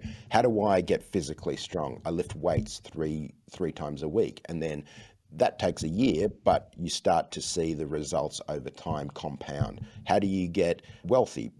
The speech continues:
Again, through compound interest. You know, in the beginning, it feels like almost nothing's happening, but you're,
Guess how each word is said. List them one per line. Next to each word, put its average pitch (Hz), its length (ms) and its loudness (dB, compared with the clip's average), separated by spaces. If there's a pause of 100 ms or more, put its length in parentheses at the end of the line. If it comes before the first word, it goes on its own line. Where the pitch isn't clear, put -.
(100)
Again, 80 320 0
through 76 260 -6
compound 78 540 -6
interest. - 480 -8
You 92 200 -2
know, 85 80 -2
in 120 160 -2
the - 40 0
beginning, 117 380 2
it 87 100 -4
feels 92 280 0
like 69 200 -2
almost 87 280 -4
nothing's 78 400 -6
happening, 65 420 -4
but - 160 -6
you're, 80 220 -2